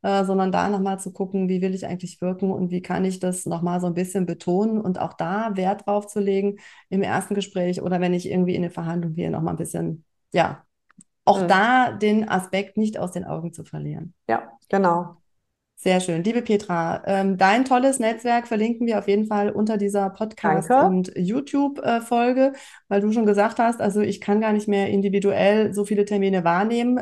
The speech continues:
Speaker 1: Nutzt die Chance, in Deutschland euch von anderen beraten zu lassen. Und ich glaube auch, es ist wichtig,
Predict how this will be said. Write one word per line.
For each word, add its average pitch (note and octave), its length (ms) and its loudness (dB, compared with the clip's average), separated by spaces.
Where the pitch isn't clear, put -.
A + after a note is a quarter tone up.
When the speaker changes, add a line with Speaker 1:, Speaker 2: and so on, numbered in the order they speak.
Speaker 1:
Nutzt G#3+ 380 -2
die G#3+ 100 0
Chance, A3+ 480 -2
in G#3 300 4
Deutschland A3 560 0
euch G#3 220 -2
von G#3 100 -2
anderen G#3 540 2
beraten F#3+ 480 -2
zu B3 100 -4
lassen. A3 460 -2
Und G3 300 -4
ich G3 100 -6
glaube F#3+ 260 0
auch, F3+ 140 2
es G3 100 -4
ist F#3 220 -6
wichtig, A3 580 -2